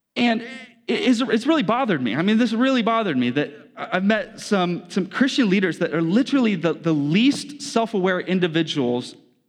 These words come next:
in the world. And for a long time, I wrestled with the question of why. Why, how could this happen? You're, you're, you're in a context that, like, demands honesty and to talk,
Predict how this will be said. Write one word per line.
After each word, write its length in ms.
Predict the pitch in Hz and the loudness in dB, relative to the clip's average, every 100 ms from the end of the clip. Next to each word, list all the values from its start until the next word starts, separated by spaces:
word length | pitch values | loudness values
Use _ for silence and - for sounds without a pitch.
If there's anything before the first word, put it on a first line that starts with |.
| _ _ - | _ _ 2
in 100 | 208 | 4
the 80 | |
world. 440 | 185 185 143 - - _ _ _ _ _ _ _ - - _ _ _ _ _ _ _ _ _ _ _ _ - | 4 2 0 -6 -16 _ _ _ _ _ _ _ -20 -20 _ _ _ _ _ _ _ _ _ _ _ _ -4
And 260 | 226 220 214 | 0 0 0
for 160 | 226 | 0
a 60 | 214 | 0
long 260 | 202 240 262 | 2 2 0
time, 260 | 208 226 | 0 0
I 40 | 175 | 0
wrestled 440 | 170 185 202 156 | 0 -2 -4 0
with 220 | 156 160 | -2 -2
the 60 | 160 | -4
question 400 | - 160 - 151 | -4 -4 -2 -2
of 160 | 123 | 0
why. 180 | 135 120 | -2 -2
Why, 720 | 107 117 156 180 202 208 202 - - _ _ - | -4 -4 -4 -2 -2 -2 -2 -6 -20 _ _ -10
how 180 | - 247 | -2 0
could 160 | 269 | 2
this 140 | 214 - | 0 -2
happen? 320 | 294 285 139 | -4 -2 0
You're, 240 | 139 147 | 2 0
you're, 640 | 143 - - 151 - - - - _ _ _ _ _ - | -2 -8 -6 -6 -6 -12 -14 -18 _ _ _ _ _ -2
you're 140 | 185 | 0
in 60 | 196 | 0
a 40 | |
context 600 | 175 214 233 233 214 - | -2 -2 -2 -2 -4 -2
that, 140 | 185 156 | -2 0
like, 200 | 160 156 | -2 -2
demands 560 | 156 180 214 214 202 - | 0 0 0 -2 -6 -4
honesty 520 | 175 202 202 220 208 | -2 0 -2 -2 0
and 100 | 151 | 0
to 80 | 143 | 0
talk, 280 | - 202 | -2 -4